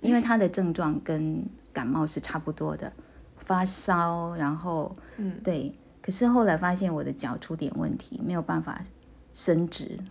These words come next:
Speaker 1: 就一直都是歪曲的。
Speaker 2: 嗯，嗯，嗯。
Speaker 1: 所以那个时候已经发现，就有一点算是来不及了。
Speaker 2: 所以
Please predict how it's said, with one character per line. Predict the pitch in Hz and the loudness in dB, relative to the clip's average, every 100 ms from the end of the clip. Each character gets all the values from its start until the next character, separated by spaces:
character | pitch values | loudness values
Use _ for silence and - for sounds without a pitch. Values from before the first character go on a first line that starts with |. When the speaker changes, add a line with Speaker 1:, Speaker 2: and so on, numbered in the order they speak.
| - - | -16 -10
Speaker 1:
就 | 175 165 | -4 -2
一 | 190 | -2
直 | 190 - | -4 -2
都 | 147 | -2
是 | 151 143 | -2 -4
歪 | - 131 131 | -2 -2 -4
曲 | - - 143 | -6 -6 -8
的。 | - - - - - | -8 -12 -20 -18 -4
Speaker 2:
嗯， | 208 | -4
嗯， | |
嗯。 | 180 | -2
Speaker 1:
所 | 170 | -2
以 | 175 | 0
那 | |
个 | 180 | 0
时 | 165 | -2
候 | 160 147 - | -4 -4 -6
已 | |
经 | - 147 | -2 -2
发 | 156 139 | 0 -4
现， | 151 156 147 - | -4 -2 -2 -2
就 | 156 | -6
有 | 135 151 | -4 -4
一 | - | -2
点 | 139 - - - - - - | -4 -4 -8 -14 -20 -20 -18
算 | - 170 | -6 -4
是 | 156 151 | -4 -4
来 | 123 131 | -6 -6
不 | - | -10
及 | - - - - | -10 -10 -10 -8
了。 | - - - - - - | -10 -10 -20 -20 -20 -18
Speaker 2:
所 | - 320 | -6 -2
以 | 254 190 | -2 -4